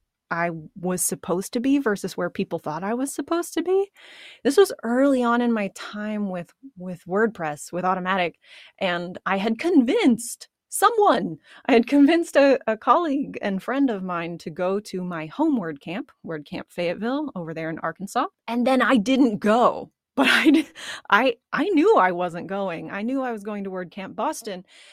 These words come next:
but he did not know that I was not going to go. And so he arrived at WordCamp Fayetteville, WordCamp Northwest Arkansas, I can't remember what it was called at the time, and immediately was confused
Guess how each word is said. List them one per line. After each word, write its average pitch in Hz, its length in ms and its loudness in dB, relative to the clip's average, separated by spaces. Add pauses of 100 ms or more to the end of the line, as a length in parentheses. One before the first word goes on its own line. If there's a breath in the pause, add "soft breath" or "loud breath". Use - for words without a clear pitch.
(160 loud breath)
but - 200 -12
he - 200 -18 (120)
did 403 160 -2
not - 260 -12
know 170 380 -12 (320)
that 175 240 -8
I 165 160 -6
was 165 200 -10
not 170 240 -12
going 160 280 -12
to 175 80 -12
go. 147 320 -6 (280)
And 202 220 -8
so 202 160 -2
he 311 180 -2 (360)
arrived 170 400 -6
at 214 100 -4 (260)
WordCamp 247 560 -10
Fayetteville, 180 680 -8 (260)
WordCamp 208 460 -10
Northwest 208 400 -10
Arkansas, 190 260 -10
I 170 80 -10
can't - 160 -12
remember 180 240 -8
what 165 100 -8
it - 60 -14
was 160 80 -16
called 190 240 -4
at - 80 -16
the - 60 -20
time, 160 260 -12 (160)
and 202 180 -2
immediately 190 800 -4 (220)
was 165 160 -10
confused 175 800 -12